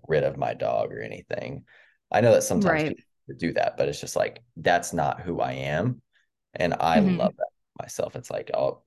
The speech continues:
Speaker 1: if, if, if you're on my squad or you're on my team, like,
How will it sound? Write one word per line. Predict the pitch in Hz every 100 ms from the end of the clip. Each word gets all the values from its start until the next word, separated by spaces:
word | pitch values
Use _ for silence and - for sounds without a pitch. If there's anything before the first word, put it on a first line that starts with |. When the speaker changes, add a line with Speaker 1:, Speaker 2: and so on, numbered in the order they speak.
| _
Speaker 1:
if, | - 80 -
if, | 78 - -
if | 78 87
you're | 117
on | 120 110
my | 80
squad | - - 82 101
or | 98
you're | 85
on | 80
my | 71 -
team, | - 87 120
like, | 90 65 -